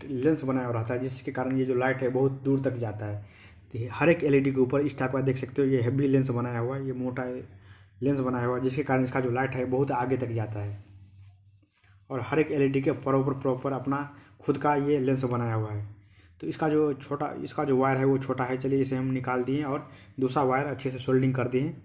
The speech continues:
बढ़िया वायर कॉपर का। चलिए अब हम इसे पैक करते हैं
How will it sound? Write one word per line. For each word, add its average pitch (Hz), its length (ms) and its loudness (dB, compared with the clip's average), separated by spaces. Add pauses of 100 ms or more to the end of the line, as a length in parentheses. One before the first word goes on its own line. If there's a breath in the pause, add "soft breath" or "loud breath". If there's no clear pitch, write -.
बढ़िया 117 240 -2
वायर 123 200 -2
कॉपर 123 320 -4
का। 170 120 -6 (560 soft breath)
चलिए 139 160 4
अब 131 120 2
हम 135 140 0
इसे 135 160 -4
पैक 127 300 -4
करते 135 240 -6
हैं 170 180 -8